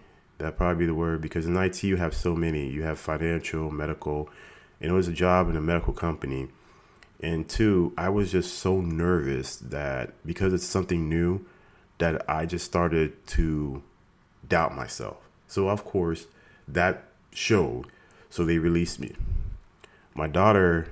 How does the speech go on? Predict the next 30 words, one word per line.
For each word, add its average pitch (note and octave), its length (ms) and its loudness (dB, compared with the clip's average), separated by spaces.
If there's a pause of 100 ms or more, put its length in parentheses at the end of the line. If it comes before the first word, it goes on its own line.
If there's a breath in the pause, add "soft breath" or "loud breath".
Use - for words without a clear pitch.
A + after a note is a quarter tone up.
(120)
and E2 140 -2
that G2 100 6
was F#2+ 140 6
September F#2 840 2
of, D2+ 400 -2 (180)
I D#2 100 -2
rem-, F2 260 0
I F2+ 100 2
will F2+ 80 4
never G2 220 4
forget F#2 320 2
it. D2+ 80 2
It - 100 0
was D2+ 220 -2
Labor F#2+ 260 4
Day G2 320 2 (200)
two F2+ 180 0
thousand E2+ 440 2
sixteen. C#2+ 560 -6 (1400 loud breath)
I D2+ 100 0
got D#2 140 0
the - 40 -6
call G2 340 6
Labor F#2+ 260 6
Day G2+ 140 8
weekend, D2+ 840 -2
and D2+ 100 -8
I D#2 80 -4
was D2 160 -4
released. D2 480 -6